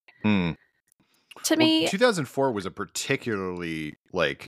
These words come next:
Speaker 1: fruitful year for her, um, 'cause she was not only in National Treasure, but she was also in this movie Wicker Park, which was not good, but, like, she was one of the leads in it.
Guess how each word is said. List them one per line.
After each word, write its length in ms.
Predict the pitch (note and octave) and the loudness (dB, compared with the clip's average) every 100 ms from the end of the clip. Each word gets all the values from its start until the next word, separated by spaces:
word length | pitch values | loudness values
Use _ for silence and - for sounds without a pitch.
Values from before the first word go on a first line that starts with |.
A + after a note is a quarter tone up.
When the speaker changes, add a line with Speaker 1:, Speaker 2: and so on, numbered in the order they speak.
| - | -18
Speaker 1:
fruitful 500 | - G2+ F2+ - F2+ | -4 -2 -2 -2 0
year 220 | E2+ E2 | 2 2
for 180 | - D2 | 2 0
her, 300 | D2+ C#2+ C#2 _ - E2+ | 0 -2 -4 _ -8 -4
um, 220 | D#2+ D2+ - | -2 -4 -10
'cause 140 | F#2+ | -8
she 140 | - | -6
was 180 | F#2 D#2+ | -4 -2
not 160 | G#2 G#2+ | 0 0
only 340 | F#2+ F#2 F2 | 0 -4 -6
in 240 | E2+ E2 E2 | -6 -6 -4
National 300 | E2+ - D#2 | -6 -6 -4
Treasure, 280 | G#2 F2 | -2 -2
but 100 | D#2 | -4
she 120 | D2+ D#2+ | -6 -6
was 140 | D2+ | -2
also 220 | E2 - | -2 -2
in 60 | E2 | -4
this 160 | D#2 - | -6 -8
movie 180 | D#2 D#2+ | -8 -6
Wicker 320 | F2 - F2 | -6 -6 -8
Park, 320 | - E2 - | -2 -2 -2
which 120 | E2+ | -10
was 120 | F#2 | -4
not 160 | A2 F2+ | -2 -2
good, 220 | F2+ D#2 | -4 -4
but, 140 | D2+ D#2+ | -6 -6
like, 160 | D#2 | -6
she 140 | - D#2 | -4 -4
was 240 | D2+ - | -2 -4
one 120 | - E2 | -2 -4
of 40 | |
the 80 | D2 | -2
leads 260 | D#2 D#2+ C#2+ | -4 -4 -4
in 80 | |
it. 140 | C#2 | -8